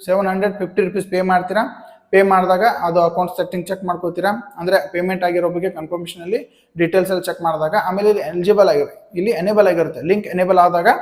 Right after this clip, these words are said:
ಅದನ್ನು ಕ್ಲಿಕ್ ಮಾಡ್ತೀರಾ. ಕ್ಲಿಕ್ ಮಾಡಿದಾಗ ಇಲ್ಲಿ ಸೆಲೆಕ್ಟ್ ಡಿಸಿಪ್ಲಿನ್ ಆಪ್ಷನ್ ಎಂಟ್ರಿ ಅಂತ ಓಪನ್ ಆಗುತ್ತೆ, ನಿಮ್ಮ ಸ್ಕ್ರೀನ್ ಅಲ್ಲಿ ಕೂಡ ಕಾಣ್ತಾ ಇದೆ. ಸೆಲೆಕ್ಟ್ ಡಿಸಿಪ್ಲಿನ್ ಅಲ್ಲಿ ಇಂಜಿನಿಯರಿಂಗ್ ಅಂತ ಇದೆ. ಅದೇ ಇಲ್ಲಿ ನೋಡಿ, engineering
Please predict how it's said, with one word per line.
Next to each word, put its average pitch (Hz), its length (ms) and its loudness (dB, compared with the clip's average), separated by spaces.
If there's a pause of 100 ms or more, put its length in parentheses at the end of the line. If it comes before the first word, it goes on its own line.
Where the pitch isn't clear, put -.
(480)
ಅದನ್ನು 220 200 6
ಕ್ಲಿಕ್ 220 220 4
ಮಾಡ್ತೀರಾ. 202 380 4 (500)
ಕ್ಲಿಕ್ 240 220 4
ಮಾಡಿದಾಗ 208 420 6 (160)
ಇಲ್ಲಿ 208 540 6 (100)
ಸೆಲೆಕ್ಟ್ 254 400 6
ಡಿಸಿಪ್ಲಿನ್ 214 440 2
ಆಪ್ಷನ್ 185 360 4
ಎಂಟ್ರಿ 214 220 4
ಅಂತ 196 100 2
ಓಪನ್ 180 260 2
ಆಗುತ್ತೆ, 165 320 4
ನಿಮ್ಮ 175 160 -2
ಸ್ಕ್ರೀನ್ 180 300 -8
ಅಲ್ಲಿ 170 140 0
ಕೂಡ 165 120 0
ಕಾಣ್ತಾ 156 320 -2
ಇದೆ. 190 160 4 (540)
ಸೆಲೆಕ್ಟ್ 247 480 6
ಡಿಸಿಪ್ಲಿನ್ 214 480 2
ಅಲ್ಲಿ 175 240 4
ಇಂಜಿನಿಯರಿಂಗ್ 220 720 2
ಅಂತ 175 140 -2
ಇದೆ. 165 220 4 (1080)
ಅದೇ 208 160 8 (220)
ಇಲ್ಲಿ 220 240 4 (1080)
ನೋಡಿ, 226 200 6
engineering 214 600 4